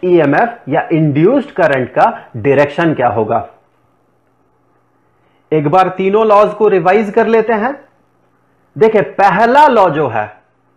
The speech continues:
ये हमें बताता है कि अगर हम flux को change करते हैं, magnetic flux को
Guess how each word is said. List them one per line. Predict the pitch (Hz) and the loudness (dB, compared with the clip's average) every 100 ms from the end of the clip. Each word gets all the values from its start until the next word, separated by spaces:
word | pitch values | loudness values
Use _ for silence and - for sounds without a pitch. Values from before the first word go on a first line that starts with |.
| _ - | _ -14
ये | 131 262 | -4 0
हमें | 302 208 226 233 | 2 2 0 0
बताता | 190 185 185 190 208 | 0 2 2 2 0
है | 165 190 247 - - _ _ - | 2 0 0 -6 -20 _ _ -8
कि | 254 - - | -8 -6 0
अगर | 233 233 285 302 | 2 4 4 4
हम | 240 262 262 | 2 0 -2
flux | - 233 247 - | 0 0 0 -2
को | - 226 | -2 -2
change | 220 214 202 | 2 2 2
करते | 170 180 180 | 0 -2 0
हैं, | 185 175 | 0 2
magnetic | 165 156 151 156 - | 0 0 -2 -4 -6
flux | - 143 143 - | -2 -2 -2 -6
को | 151 117 - _ | -4 -4 -6 _